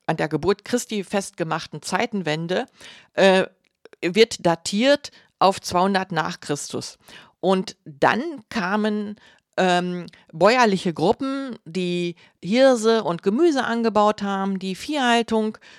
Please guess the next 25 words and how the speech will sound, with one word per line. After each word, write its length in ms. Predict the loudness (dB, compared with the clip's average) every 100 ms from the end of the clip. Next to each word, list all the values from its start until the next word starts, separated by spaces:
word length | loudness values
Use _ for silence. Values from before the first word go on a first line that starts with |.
| _
praktiziert 720 | -8 -8 -10 -12 -2 -2 -2
haben, 380 | -4 -4 -4 -6 -10 -20 _
sesshaft 680 | -2 2 2 2 -2 -4 -4
waren. 480 | -2 0 0 -2 -6 -8 -20 -20 _
Und 240 | 0 0 0 -4 -2
auch 140 | 0
dazu 360 | 0 -2 -2 -6
gibt's 260 | -8 -8
viele 300 | 0 2 2
archäologische 680 | 0 -2 0 0 0 -4 -8
Funde. 480 | -2 -2 0 -6 -6
Teilweise 420 | -6 -2 -2 -2
kann 200 | -6 -8
man 100 | -6
diese 160 | -6 -8
archäologischen 560 | -6 -4 -4 -4 -8
Stätten 380 | -8 -8 -8 -10
auch 100 | -8
noch 140 | -8
besuchen, 440 | -8 -6 -4 -4 -6
wenn 100 | -2
man 140 | -2
vor 220 | -2 -2
Ort 220 | 0 -2 -2
ist. 260 | -6 -6